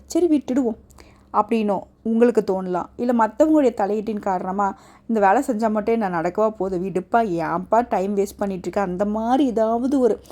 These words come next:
மத்தவங்களுடைய ஈடுபாடுனாலையும் நிறைய விஷயத்த வந்து நீங்க இழந்திருப்பீங்க. இந்த விஷயம் உண்மை நினைச்சுன்னா கமெண்ட் பாக்ஸ்ல நிச்சயம் பதிவிடுங்க. நிறைய வாய்ப்புகளை இழந்த உங்களுக்கு இந்த செவ்வாய்க்கிழமை அப்படிங்கிறதும் நீங்க முருகப்பெருமானை வழிபாடு செய்யறதும் மிகப்பெரிய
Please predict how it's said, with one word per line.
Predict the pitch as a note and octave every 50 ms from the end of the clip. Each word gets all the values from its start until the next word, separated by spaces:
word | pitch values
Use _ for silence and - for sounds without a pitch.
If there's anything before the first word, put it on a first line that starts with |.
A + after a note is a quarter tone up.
| - - - - -
மத்தவங்களுடைய | G#3 G#3+ G#3+ G#3 - _ - - D#4 C#4+ C#4 B3+ A#3+ G#3 G3+ A3+
ஈடுபாடுனாலையும் | B3+ C#4+ D#4 E4 D#4 - C#4 C4 C4 A#3 A3+ G#3+ G#3 B3 C#4
நிறைய | C#4 A#3+ G3+ G3 G3+ G#3 A3
விஷயத்த | G#3+ G3+ G3+ - G#3 A#3+
வந்து | G#3+ G3 A#3
நீங்க | C4 B3+ A3+ G3+ F#3 F3+ F#3+
இழந்திருப்பீங்க. | G#3 G3+ G3 G3 - - F#3
இந்த | F#3+ G3 A3 A#3 C4+
விஷயம் | B3 A#3+ - - A3 A#3
உண்மை | A3 G#3 G3+ G3
நினைச்சுன்னா | F3+ - - B3+ - -
கமெண்ட் | E3+ F3 E3 D#3+
பாக்ஸ்ல | E3 - G#3
நிச்சயம் | A3 G3 - - - G3+ G3 F3+
பதிவிடுங்க. | E3+ E3 E3+ E3+ E3+ F3 F3 F3 F3+ F#3 - - - - - - - - - -
நிறைய | G#3+ G#3 G#3 G#3 A3 C4+ C#4+ B3 C4+ C4+
வாய்ப்புகளை | G3+ F3+ F3+ G3 F#3+ G3 G#3+ A#3+ E4 D#4+ - - E4+ E4 D#4 D4 B3
இழந்த | G#3+ G#3 F#3+ G3 G#3 G3
உங்களுக்கு | F#3 G3 G3+ A3 A#3+ C4+ D4 D#4+ E4 E4+ D4+ A#3 F3+ - _ - G#3+ - - _ _ _ _ - - -
இந்த | - C4+ D#4 F4+ F4+ G4 F4+
செவ்வாய்க்கிழமை | - - C4 G#3+ G#3+ G#3+ B3+ C4 C#4+ C4+ - A3 G3 G#3 A3+ A3 -
அப்படிங்கிறதும் | - G3+ F3+ F3 F#3 G3 F3+ F3 E3+ D#3+ F#3 A3+ C4+ C#4 - _ _
நீங்க | - G#3+ A#3 A#3+ A#3+ A3+
முருகப்பெருமானை | G#3+ G#3 A3 B3+ C4+ D4+ D4+ - C4+ A#3+ A3+ A#3 A#3+
வழிபாடு | G#3+ F3+ F3 F#3 G#3+ A#3+ - - B3 B3 B3 A#3+ -
செய்யறதும் | G3 F3+ F#3+ F3 D#3+ F#3 C4 E4 - -
மிகப்பெரிய | - G3 F#3+ - G#3 G#3 - G#3+ F#3 E3+ F3+ G3+ C#4 G#4